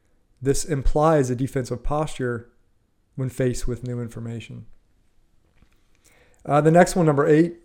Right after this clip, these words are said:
an open mind is the antidote for dogmatic objectivity. Dogmatic objectivity. As soon as I claim ownership of the truth,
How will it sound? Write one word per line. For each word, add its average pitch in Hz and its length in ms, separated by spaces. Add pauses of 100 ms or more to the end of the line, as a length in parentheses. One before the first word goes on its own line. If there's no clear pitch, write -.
(120)
an 151 100
open 156 240
mind 151 460
is 131 160
the 143 260
antidote 131 640 (760)
for 131 140
dogmatic 143 1120 (180)
objectivity. 127 840 (840)
Dogmatic 131 560
objectivity. 123 760 (560)
As 135 100
soon 185 220
as 170 80
I 160 100
claim 156 720
ownership 160 500
of 143 100
the 127 60
truth, 151 560